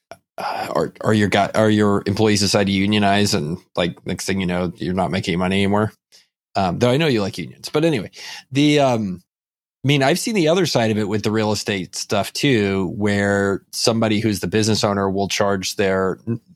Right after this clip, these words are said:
you know, you talked about the mistake where they charge themselves too little rent or not, no rent at all, and that doesn't get factored into the situation. I've seen it where they charge too much rent.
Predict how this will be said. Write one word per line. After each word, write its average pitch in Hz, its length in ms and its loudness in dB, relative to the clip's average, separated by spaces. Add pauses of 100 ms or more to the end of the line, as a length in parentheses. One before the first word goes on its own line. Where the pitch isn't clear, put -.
(100)
you 113 80 0
know, 101 60 2
you 107 220 2
talked 113 220 2
about 101 200 0
the 98 60 -6
mistake 104 320 -2
where 101 100 0
they 98 100 0
charge 107 260 0
themselves 98 420 -2
too 123 180 2
little 107 320 2
rent 117 340 0
or 104 100 0
not, 101 380 -2
no 107 120 2
rent 104 240 0
at 107 60 0
all, 107 100 2
and 104 100 0
that 98 60 -2
doesn't 98 220 -2
get 101 140 -4
factored 101 400 -2
into 98 180 -6
the - 100 -8
situation. 110 680 0 (360)
I've 131 200 2
seen 143 160 2
it 120 80 0
where 113 140 2
they 107 120 2
charge 104 360 -2
too 110 120 0
much 104 240 -2
rent. - 280 -14